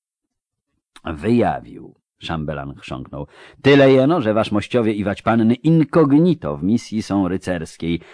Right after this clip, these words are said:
a detalów tejże, jako i prawdziwych imion, herbów i tytułów zdradzić wam nie lza, bo śluby bronią". "Tak właśnie jest. W czym więc problem?" "Wżdy ja rozsadzić muszę.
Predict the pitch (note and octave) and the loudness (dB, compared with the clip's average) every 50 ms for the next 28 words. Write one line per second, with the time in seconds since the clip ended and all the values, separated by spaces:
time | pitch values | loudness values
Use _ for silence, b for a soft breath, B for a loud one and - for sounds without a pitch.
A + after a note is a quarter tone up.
0 | B B B - C3+ C#3 C3 A#2+ C3 B2+ - - D#3+ A#3+ B3+ A#3 E3 - - - | B B B 2 4 4 4 4 2 0 2 0 -4 -4 -2 -2 -2 -2 -4 -2
1 | - G2+ G2 F2 D#2 D2 C#2+ C2+ C2+ B1+ A#1+ - _ _ _ - G2+ G#2+ A2+ G#2+ | -2 -2 -2 -2 -2 -6 -8 -10 -12 -14 -14 -16 _ _ _ -8 -4 -2 -2 -2
2 | - A#2 A2 A2+ F#2 - F#2+ G2 F#2 F2+ F2+ G2 F#2+ F#2 E2+ _ _ _ - A#2 | -2 -4 -6 -6 -4 -6 -4 -4 -4 -4 -6 -6 -6 -8 -8 _ _ _ -2 0
3 | A2+ G#2+ G#2 G#2 G#2+ F#2+ - E2+ G2 G#2+ G#2+ F#2+ G2+ F#2 - F2+ E2 F2+ E2 G#2 | 0 2 0 0 -2 -2 -4 -4 -4 -4 -2 -4 -6 -6 -8 -10 -12 -10 -8 -6
4 | G#2+ A2 G#2+ G2 F2 G#2 G#2 G#2+ G#2 G#2 G#2+ A2 A2+ A2+ A#2 B2 C3 C3 B2+ A#2 | -8 -6 -8 -6 -4 -2 -2 -2 -2 -2 -2 0 2 2 4 4 4 4 2 4
5 | A#2+ C3 C3 D3 D3+ D#3+ E3+ - - A#2 A#2 A#2 B2+ C3+ B2+ A#2 G2 D#2 C#2 C2+ | 4 6 4 4 4 4 0 0 2 0 0 2 2 2 2 2 0 0 -4 -8
6 | C2 B1 A#1+ - _ _ _ _ _ _ _ _ _ _ _ _ _ _ _ _ | -14 -18 -20 -20 _ _ _ _ _ _ _ _ _ _ _ _ _ _ _ _
7 | _ _ _ _ _ _ _ - - - B1+ C#2+ C#2+ C#2+ D#2+ E2 - C3+ A#2+ E2+ | _ _ _ _ _ _ _ -20 -20 -18 -16 -18 -14 -12 -12 -6 -4 -2 -2 -2
8 | C#2+ C#2+ _ _ - - F#2 F2+ F2 F#2 F#2+ F2+ - - F#2+ F2 F2 F#2 G#2 B2 | -4 -6 _ _ -10 -6 -6 -4 -4 -4 -6 -6 -6 -4 -4 -2 0 2 0 0
9 | C3 _ _ _ _ _ _ b b b b b b b b b b b b b | 0 _ _ _ _ _ _ b b b b b b b b b b b b b
10 | b B2 C#3 E3 A3+ C#4 F4 F4 F4+ E4 - - - D4 E4+ F4+ E4 - - - | b -4 -2 0 2 2 4 4 4 2 2 2 2 2 2 2 0 -2 -2 -2
11 | F2+ D#2+ - - - | -4 -4 -4 -8 -14